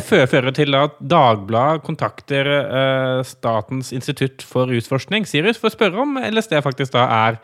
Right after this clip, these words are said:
et ufarlig rusmiddel. Og så blir hele saken en sånn, «L S D, er, er det bra eller dårlig sak?»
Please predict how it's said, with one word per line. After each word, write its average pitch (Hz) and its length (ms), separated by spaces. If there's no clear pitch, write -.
et 139 100
ufarlig 110 640
rusmiddel. 107 460
Og 143 120
så - 40
blir 139 220
hele 139 240
saken 113 240
en 131 140
sånn, 131 100
«L 127 160
S - 160
D, 117 240
er, 127 400
er 120 80
det 127 160
bra 107 380
eller 120 180
dårlig 113 400
sak?» - 400